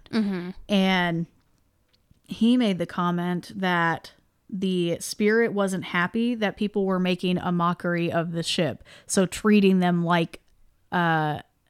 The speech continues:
Speaker 2: an, um, attraction.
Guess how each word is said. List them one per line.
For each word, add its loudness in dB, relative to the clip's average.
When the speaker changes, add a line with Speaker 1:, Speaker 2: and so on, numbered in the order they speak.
Speaker 2:
an, 2
um, -2
attraction. 2